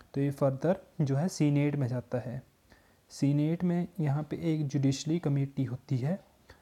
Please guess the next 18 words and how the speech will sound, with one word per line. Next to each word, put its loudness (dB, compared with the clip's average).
जो 2
कि -2
चेक 0
करती -2
है -2
कि -2
जो -2
प्रेसिडेंट 0
पे 0
लगाए 2
हुए 2
आरोप 0
हैं 0
वो 0
सही 0
हैं 2
या 0
नहीं। 0